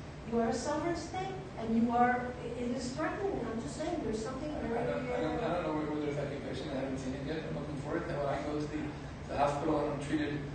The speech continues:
Speaker 2: by Arab doctors and by Jewish doctors, I go to the pharmacy, I see Jews and Arabs working together. I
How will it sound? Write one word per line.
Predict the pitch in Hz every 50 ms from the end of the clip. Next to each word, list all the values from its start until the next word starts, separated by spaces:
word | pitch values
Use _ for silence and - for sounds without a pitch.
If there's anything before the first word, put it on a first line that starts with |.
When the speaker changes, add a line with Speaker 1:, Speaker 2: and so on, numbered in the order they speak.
| - - - - - 143 139 131
Speaker 2:
by | 131 135 135 131 -
Arab | 147 151 151 151 151 147 151
doctors | 151 147 147 147 151 156 - 143 127
and | 127 123
by | 120 123 -
Jewish | - 156 160 -
doctors, | - - 143 147 147 - 151 139
I | 139 139 - -
go | 131
to | 135
the | 143 -
pharmacy, | 165 160 160 160 156 147 - 151 156 156
I | 160
see | - 156 139 135
Jews | 143 143 135 135
and | 139
Arabs | 139 139 143 139 135
working | 139 139 139 135 143 -
together. | 147 151 151 147 151 151
I | 147